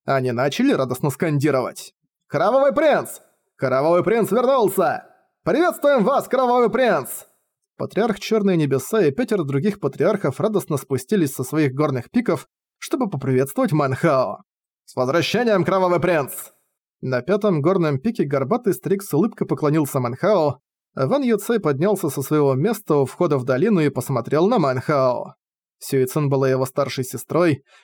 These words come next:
к тому же он вырос вместе с Манхао. Жестокость жизни сделала из Ван Юцая крайне мрачного человека,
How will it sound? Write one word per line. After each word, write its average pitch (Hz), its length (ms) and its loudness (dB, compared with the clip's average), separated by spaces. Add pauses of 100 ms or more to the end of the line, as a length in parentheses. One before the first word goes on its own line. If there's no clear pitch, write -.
к - 40 -20
тому 294 240 0
же 180 80 0
он 135 120 0
вырос 165 300 0
вместе 131 360 -2
с - 40 -12
Манхао. 135 680 0 (480)
Жестокость 135 640 -2
жизни 190 360 0
сделала 160 480 2
из 127 100 0
Ван 170 160 2
Юцая 156 420 0
крайне 202 300 2
мрачного 151 440 0
человека, 147 720 0